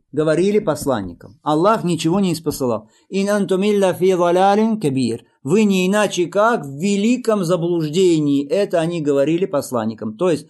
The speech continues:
посланников они обвиняли в заблуждении.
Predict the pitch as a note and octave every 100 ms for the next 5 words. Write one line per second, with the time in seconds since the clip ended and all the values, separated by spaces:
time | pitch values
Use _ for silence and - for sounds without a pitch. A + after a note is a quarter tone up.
0 | _ - D3 E3 F#3+ A3 A3 G3+ D3+ E3+
1 | - C#3+ B2 C#3+ D#3+ F#3+ D#3+ B2+ D3+ C#3+
2 | C3+ B2 D3 B2 B2 B2+